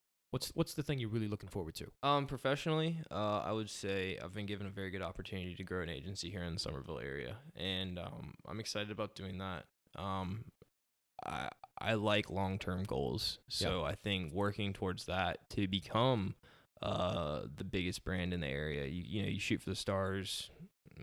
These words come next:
Speaker 2: Land on a cloud is the cushy saying. But, I mean, you have to have lofty expectations. I wanna grow this agency to where we're profitable in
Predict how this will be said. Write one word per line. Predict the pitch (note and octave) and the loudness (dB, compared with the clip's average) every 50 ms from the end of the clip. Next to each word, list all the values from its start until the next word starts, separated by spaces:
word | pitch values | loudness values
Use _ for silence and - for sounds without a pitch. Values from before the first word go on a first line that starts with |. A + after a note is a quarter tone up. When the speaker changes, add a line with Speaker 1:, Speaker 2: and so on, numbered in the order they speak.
| B1+ - D#2+ D#2+ | -8 -8 -6 -4
Speaker 2:
Land | F#2 F2+ F#2+ G2+ | -4 -4 -2 -2
on | F#2 F2+ | -4 -4
a | F2+ | -6
cloud | - - F#2 F#2 F2+ F2+ F2 E2+ | -6 -4 -4 -2 0 0 0 0
is | F2 F2+ - | -2 -2 -4
the | - F#2+ | -6 -6
cushy | - - G2+ F#2+ - - F#2+ | -2 -2 -2 0 0 -2 -2
saying. | - - F#2+ F#2+ F#2+ F#2+ G2+ | -2 0 2 2 2 2 4
But, | G2 A#2 B2+ | 4 6 6
I | B2+ | 6
mean, | C3 C3+ C3 B2+ | 8 6 6 8
you | A#2+ A#2 | 8 8
have | A#2 B2 A#2+ | 8 8 8
to | - | 8
have | A2+ G2+ | 6 6
lofty | G2+ G2+ G#2 G2+ - - G2+ G2+ | 6 6 4 4 4 4 4 2
expectations. | F#2+ - - E2+ - G#2+ F#2 F#2 F#2+ | 2 2 -2 -2 0 0 0 0 2
I | G2+ | 4
wanna | A#2 B2 A#2 | 6 6 6
grow | G#2 G#2 G#2 G#2 | 6 6 6 6
this | G2+ F#2+ - | 4 4 2
agency | F2 F2+ E2+ E2+ E2+ - - F2 D#2+ - - - - - - - - | 2 0 0 0 0 0 0 0 0 -2 -4 -8 -16 -20 -16 -8 -2
to | - | 2
where | G#2+ G2+ | 4 4
we're | F#2+ F#2 | 4 4
profitable | - - F2+ F#2 F#2+ - - - D#2+ | 2 2 2 2 2 0 -4 -4 -4
in | E2+ | -2